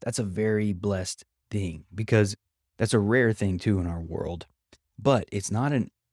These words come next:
end-all be-all in regards to what it takes to have self-esteem. It's an ongoing thing that we do throughout our lives. So, with that being said, I'm gonna dig into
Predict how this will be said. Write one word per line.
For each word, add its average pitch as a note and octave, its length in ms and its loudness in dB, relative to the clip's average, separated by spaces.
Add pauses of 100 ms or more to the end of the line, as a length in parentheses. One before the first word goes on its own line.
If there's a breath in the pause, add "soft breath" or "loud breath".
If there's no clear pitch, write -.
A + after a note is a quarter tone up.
end-all A2 600 2
be-all F#2 720 0 (180)
in G2 140 -4
regards F#2+ 680 0
to F#2 680 -2 (1300)
what A2 200 0
it G2 120 -2
takes - 360 0
to G#2 80 0
have F2+ 260 0
self-esteem. F2 680 -4 (220)
It's - 200 -4
an - 120 -6
ongoing A#2 600 2
thing G2 300 0
that D2 80 -6
we F#2+ 140 0
do F#2+ 300 0
throughout F2+ 340 -4
our D#2 140 -4
lives. - 480 -12 (1000)
So, G2+ 400 0 (280)
with G2 120 -2
that A#2 180 4
being A#2+ 220 6
said, G2 420 4
I'm - 80 -4
gonna G2 160 2
dig G#2 240 0
into G2 880 2